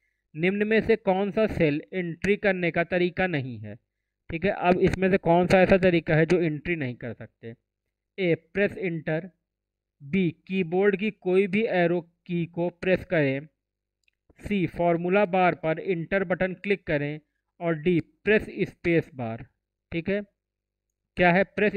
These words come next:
space। निम्न में से कौन सा cell entry करने का तरीका नहीं है? तो entry करने का तरीका कौन सा नहीं है? press space bar। इससे क्या होगा? इससे सिर्फ और सिर्फ space आएगा, ठीक है। आइए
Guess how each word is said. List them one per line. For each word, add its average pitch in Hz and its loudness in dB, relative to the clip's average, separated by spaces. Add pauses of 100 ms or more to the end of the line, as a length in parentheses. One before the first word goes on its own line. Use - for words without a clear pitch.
space। 135 -6
निम्न 175 -8
में 185 -8
से 202 -10
कौन 175 -10
सा 190 -6
cell 160 -6
entry 180 -8
करने 165 -6
का 170 -6
तरीका 151 -6
नहीं 120 -8
है? 113 -14 (640)
तो 170 -6
entry 170 -4
करने 185 -6
का 175 -8
तरीका 175 -6
कौन 180 -8
सा 185 -8
नहीं 196 -4
है? 202 -2 (200)
press 202 -2
space 156 -6 (120)
bar। 123 -8
इससे 185 -10
क्या 190 -4
होगा? 139 -2 (440)
इससे 180 -8
सिर्फ - -4
और 196 -2
सिर्फ 196 -6 (140)
space 143 -6
आएगा, 120 -6
ठीक 170 -8
है। 202 -6 (500)
आइए 165 2